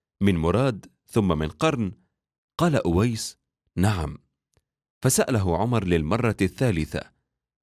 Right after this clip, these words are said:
"فكان بك برص فبرأت منه إلا موضع درهم؟" قال أويس: "نعم،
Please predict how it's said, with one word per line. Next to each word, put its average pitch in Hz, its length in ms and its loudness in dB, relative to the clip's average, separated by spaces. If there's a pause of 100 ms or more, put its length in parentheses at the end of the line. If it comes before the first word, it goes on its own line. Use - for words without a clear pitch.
(140)
"فكان 233 340 0
بك 107 240 0
برص 98 420 0
فبرأت 82 640 -2
منه 87 380 0 (240)
إلا 131 280 0
موضع 85 500 -2
درهم؟" 87 440 -2 (800)
قال 170 160 2
أويس: 95 540 0 (440)
"نعم، 92 440 0